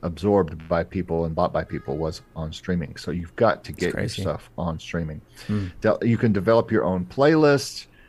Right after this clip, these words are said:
Speaker 1: I, I know a guy who on our Discord talks about how much he makes, uh, on, uh, you know, four or five figures on, uh, putting, just developing playlists.
Speaker 2: Yeah.
Speaker 1: And most of them are his own songs.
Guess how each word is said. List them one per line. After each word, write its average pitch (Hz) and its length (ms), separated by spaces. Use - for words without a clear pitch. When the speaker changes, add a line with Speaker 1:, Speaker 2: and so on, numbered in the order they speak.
Speaker 1:
I, 95 140
I 98 140
know 98 200
a 95 60
guy 95 260
who 92 240
on 87 140
our 82 140
Discord 110 500
talks 101 280
about 87 400
how - 200
much 92 220
he 101 120
makes, 90 520
uh, - 40
on, - 560
uh, - 120
you 90 120
know, - 80
four 92 280
or 90 40
five 82 260
figures 98 460
on, 90 360
uh, 78 140
putting, 107 460
just - 340
developing 98 640
playlists. 95 600
Speaker 2:
Yeah. 107 280
Speaker 1:
And 90 100
most 107 260
of 98 80
them 90 200
are 85 160
his 90 180
own 107 200
songs. 101 600